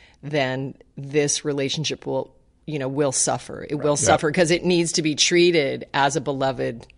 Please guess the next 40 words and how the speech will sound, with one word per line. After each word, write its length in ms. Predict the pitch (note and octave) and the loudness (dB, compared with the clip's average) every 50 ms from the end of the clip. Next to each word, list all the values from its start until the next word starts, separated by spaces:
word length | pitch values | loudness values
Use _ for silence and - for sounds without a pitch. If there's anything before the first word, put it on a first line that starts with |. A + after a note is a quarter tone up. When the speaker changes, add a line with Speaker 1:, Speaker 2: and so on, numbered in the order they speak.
| _ _ _ _ _ - | _ _ _ _ _ -8
Speaker 1:
expression, 560 | C#3 - - - D3+ D3 D3+ - - B2 C3 | -6 -4 -2 0 2 2 2 2 0 -4 -6
because 240 | B2+ B2+ B2 D3+ C3 | -8 -8 -8 -6 -4
it 100 | D3 C#3 | -2 0
is. 280 | D3+ D#3+ C3+ A#2 A#2+ D#3 | 2 2 0 0 -2 -4
It's 120 | C3+ - | -2 0
a 40 | F3 | 2
Speaker 2:
Sure. 80 | F3+ | 4
Speaker 1:
garden. 640 | F3+ E3 D#3+ E3 E3+ D#3+ C#3+ B2 - - C3+ C#3 D#3+ - - | 6 8 10 10 8 8 4 0 -4 -8 -10 -14 -14 -12 -8
It's 100 | - - | -4 -4
a 40 | D3 | -2
garden 400 | C#3+ D3+ C#3+ D3 C#3+ C#3+ C#3 C#3 | 2 2 2 2 2 0 -4 -6
of 100 | B2 C3+ | -6 -6
another 260 | C3+ C#3 C3+ C3+ C3 | -6 -6 -6 -8 -8
kind. 480 | - - G#3 G#3+ G#3+ G3 D#3+ C3+ C#3 - - - - - - - - _ _ _ _ - | -6 -2 -2 0 0 0 -2 -4 -6 -10 -14 -18 -18 -20 -20 -20 -20 _ _ _ _ 0
Maybe 280 | E3+ F3 F3 F#3 G3+ | 2 4 4 6 4
the 100 | F#3+ E3+ | 2 2
beauty 220 | D3+ D#3+ D#3+ E3 E3 | 2 2 4 4 4
with 200 | D#3+ D#3 - D#3 | 4 2 0 2
Rich 220 | D#3 D3 - - | 2 2 2 2
and 100 | D3 D3 | 0 0
I 160 | D3+ D#3+ E3 E3 | 2 2 4 2
is 140 | D3+ C3+ C#3+ | 2 2 0
that 100 | C#3 - | -2 -2
we're, 160 | D3 C#3+ B2+ - - _ - | -2 -6 -6 -8 -14 _ -12
we're 160 | C#3+ C#3+ D#3 | -6 -4 -4
both 320 | C#3 C3 E3 D#3 D#3+ E3 - | 0 2 4 4 4 2 0
very 260 | C#3+ C#3+ C#3 C#3 C3 | 0 0 0 0 0
independent, 800 | - C#3 C#3 C#3 C#3+ - - C#3+ C3 C#3 D#3 F3 G3 G#3 - - - | -2 -4 -4 -6 -6 -6 -6 -6 -4 -2 -2 -2 -2 -2 -6 -8 -6
and 120 | C3+ C#3 | -4 -2
I 80 | D3 D3 | -2 0
never 320 | D3+ E3 E3 E3 D#3 D#3 | 2 4 4 4 2 0
needed 400 | D#3 D#3 D#3+ D#3+ E3 E3 D#3+ - | -2 0 0 0 2 2 0 0
him 240 | D3 D3+ C#3+ C#3 C3+ | -2 -6 -6 -6 -8
to 120 | - D3+ | -8 -10
be 220 | - - C#3+ C3+ C3+ | -8 -8 -8 -8 -8
home 340 | C3 C#3 D#3 C#3+ C3+ C#3+ - | -6 -6 -6 -6 -6 -6 -8
every 300 | - C3+ B2+ C3 C#3 C3+ | -8 -8 -6 -6 -6 -6
day 440 | B2 D3 A#2+ B2 B2+ C3 C3+ C#3 B2+ - | -4 -4 -4 -2 -2 -4 -4 -6 -6 -6
or 340 | C3 C3 B2+ B2 B2 A#2 - - - - - _ _ | -4 -2 -2 -2 -4 -6 -10 -16 -20 -20 -20 _ _
sh-, 220 | - - - - | -4 -2 -2 -2